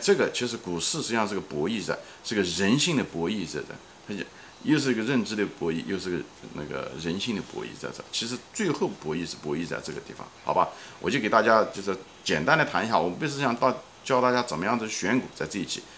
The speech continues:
因为选股里面有很多技术上的东西，我就跟大家讲一下这一些对选股的一些基本的误区。第一，百分之九十的公司都是垃圾公司，呃，报表不好，基本上不要考虑。OK，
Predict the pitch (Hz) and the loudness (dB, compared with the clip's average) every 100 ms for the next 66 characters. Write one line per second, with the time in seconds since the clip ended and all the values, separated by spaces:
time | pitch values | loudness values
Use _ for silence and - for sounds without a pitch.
0 | - 127 123 107 127 90 76 90 85 65 | -8 -4 0 2 2 0 -2 -4 -4 -8
1 | 82 82 117 80 80 - - 82 - - | -8 -6 -6 -6 -6 -8 -8 -10 -12 -18
2 | - - - - 113 113 110 104 87 55 | -18 -10 -8 -4 0 0 0 -2 -4 -4
3 | 87 104 90 92 87 104 - - - 113 | -4 -4 -2 -2 0 -2 -4 -12 -2 -2
4 | - 87 113 87 85 95 - 120 78 82 | 2 2 0 -2 -4 -4 -4 -4 -4 -6
5 | 104 - 107 - 135 - - - 135 170 | -6 -4 -4 0 0 0 4 4 4 0
6 | - 87 131 127 135 135 123 120 127 120 | -2 0 0 0 0 -2 -2 0 0 0
7 | 117 123 - 123 - - - - - - | 0 -2 -2 -4 -8 -18 -20 -20 -16 -4
8 | 113 - 190 139 180 - 123 - 139 - | -2 4 8 8 8 6 4 2 -2 -2
9 | 123 - 127 110 - - 95 - 87 92 | -2 0 0 -2 -4 -6 -6 -4 -4 0